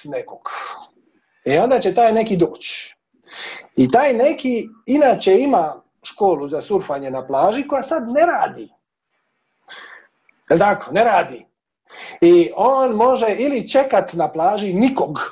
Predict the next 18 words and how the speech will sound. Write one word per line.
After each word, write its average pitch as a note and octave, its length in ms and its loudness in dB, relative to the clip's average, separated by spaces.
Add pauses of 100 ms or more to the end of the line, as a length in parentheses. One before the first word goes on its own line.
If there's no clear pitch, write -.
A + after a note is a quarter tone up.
(140)
da D3+ 160 0
mu D#3 120 -2
proda F3 300 2
svoj F#3 200 0
tečaj F3 300 0
za C3+ 120 -6
sto E3 220 0
dolara, D3+ 440 0 (580)
ili B3 200 4
uzet B3 260 4
svojih G#3+ 260 0
deset. F#3 380 0 (1900)
A - 80 2
i F3 80 6
onako C#4+ 240 2
mu A#3+ 100 2
je F3 40 4
dosadno. - 560 -2